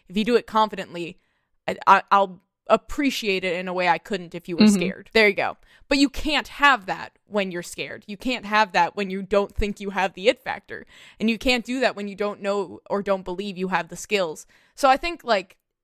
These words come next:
Speaker 1: it, that's why, like, more towards the end of my undergrad and, like, getting into grad school was a huge thing for me. Like, it took me having a n-, different school tell me, like, "We want you," for me to believe that I could do music.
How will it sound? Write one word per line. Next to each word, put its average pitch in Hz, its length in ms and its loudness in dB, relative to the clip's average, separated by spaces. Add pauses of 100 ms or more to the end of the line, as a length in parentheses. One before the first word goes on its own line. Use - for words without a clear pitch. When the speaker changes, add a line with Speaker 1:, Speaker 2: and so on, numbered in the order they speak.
(340)
Speaker 1:
it, 220 200 -2 (340)
that's 247 240 2
why, 262 260 4
like, 196 220 -2 (100)
more 220 680 -2
towards 220 280 -8
the 190 140 -6
end 196 140 -4
of 185 80 -10
my 175 280 -6
undergrad 180 460 -4
and, 170 160 -12
like, 175 200 -12 (200)
getting 233 260 2
into 196 160 -8
grad 185 320 -2
school 160 220 -14
was 185 160 -16
a 180 40 -12
huge 220 420 -10
thing 220 180 -4
for 196 100 -10
me. 170 140 -16
Like, 202 160 -6
it 262 100 -4
took - 320 -4
me 262 360 -6 (420)
having 233 300 2
a 208 40 -2
n-, 208 300 -6
different 277 400 -4
school 233 400 -2
tell 220 260 0
me, 196 160 -6
like, 160 320 -6
"We 220 100 0
want 190 360 0
you," 156 280 -10 (220)
for 262 140 2
me 247 140 0
to 220 80 0
believe 208 420 -8
that 180 120 -2
I 180 140 0 (140)
could 190 320 -2
do 190 180 -8
music. - 560 -14